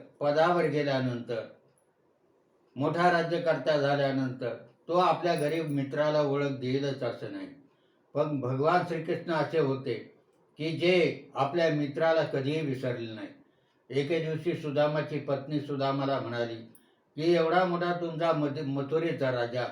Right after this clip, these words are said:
श्रीकृष्ण, तुम्ही त्याचं गुणगान गाता, एकदा जाऊन तर बघा तो आपल्याला काय मदत करतो का?" आणि अशा प्रकारे बोलल्यानंतर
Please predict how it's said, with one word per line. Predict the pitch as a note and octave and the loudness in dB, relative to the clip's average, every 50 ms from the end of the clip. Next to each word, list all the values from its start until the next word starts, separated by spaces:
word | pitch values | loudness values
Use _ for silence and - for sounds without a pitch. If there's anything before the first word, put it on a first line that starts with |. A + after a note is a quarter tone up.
| - - - _ _ _ _ _ _ - | -8 -14 -20 _ _ _ _ _ _ -6
श्रीकृष्ण, | C#3 C#3 C#3 F3+ F3 D#3+ - E3 E3 D#3 D3 | -6 -2 0 0 -2 0 -2 -2 -4 -4 -2
तुम्ही | D#3 D3 D3+ D3+ C3+ | -4 -4 -4 -2 -2
त्याचं | C#3 C3+ - - D3+ C3+ | -2 -4 -2 -2 -2 -2
गुणगान | B2+ B2+ B2+ B2 A#2+ C3+ D3 D3 C3+ | -2 -2 -4 -2 0 0 0 0 0
गाता, | A#2+ A2+ A2+ - - A2 - - - _ _ _ _ _ _ | -2 -4 -6 -6 -10 -12 -12 -14 -18 _ _ _ _ _ _
एकदा | A#2+ C3 C#3+ D3+ F3 E3+ | -6 -6 -4 0 0 0
जाऊन | E3 C#3+ D#3 D#3+ E3 F3 F#3 F3+ | 2 2 2 2 2 2 0 0
तर | F#3 F3+ F3+ | 0 0 0
बघा | E3 E3 E3 E3+ E3+ | 0 0 0 0 0
तो | E3+ E3 | 2 2
आपल्याला | D#3+ D#3+ D#3 - D#3+ D#3+ D#3+ D#3 | 2 2 2 2 2 2 2 0
काय | D3+ D#3+ D#3+ D#3 | 2 2 2 2
मदत | D3+ C#3+ C#3 C3+ D3+ D3+ C3+ - | 2 0 -2 -2 -4 -4 -4 -4
करतो | - C3+ C3 C3+ - B2+ A#2 | -4 -6 -4 -4 -6 -6 -6
का?" | - A#2 G#2+ G#2+ - - - _ _ _ _ _ _ _ _ _ _ | -6 -6 -8 -8 -10 -12 -20 _ _ _ _ _ _ _ _ _ _
आणि | - C3+ D3+ F3+ F3+ | -8 -4 -2 0 2
अशा | E3+ D#3+ C#3 D#3 F#3 F#3+ F3+ | 2 0 0 2 2 2 2
प्रकारे | D#3+ D#3 D#3 C#3+ C3 D3+ D3 D3 D3+ D3+ | 0 0 -2 0 2 2 2 2 2 0
बोलल्यानंतर | C3 B2+ C3 C3+ C3+ D3 D#3 D3+ C3+ B2+ B2+ B2 A#2 - C#3 C3 B2 | 0 -2 -2 -2 0 2 2 2 2 0 -2 -4 -6 -6 -4 -4 -4